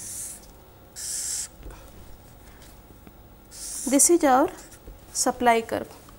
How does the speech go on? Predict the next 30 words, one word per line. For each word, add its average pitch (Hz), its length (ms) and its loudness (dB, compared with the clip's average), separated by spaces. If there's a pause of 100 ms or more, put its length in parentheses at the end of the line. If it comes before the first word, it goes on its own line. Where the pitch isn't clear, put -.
(140)
right? 220 280 2 (960)
Here 294 320 10
we 359 140 10
take 254 340 10
the 247 100 8
price, 233 680 6 (1120)
here 262 240 8
we 294 140 6
take 240 340 2
the 339 180 4 (1500)
quantity 247 480 6 (640)
supply. 233 500 0 (2500)
So, - 140 4
in 285 80 8
the 320 80 8
previous 320 460 8
slides, 370 360 6
as 311 140 6
we 302 160 6
have 302 160 8
seen 311 480 4
that 302 340 4
if 285 180 6
there 311 140 8
is 311 80 8
an 330 80 8
increase 320 500 10
in 349 140 10
the 294 140 10
supply, 269 580 6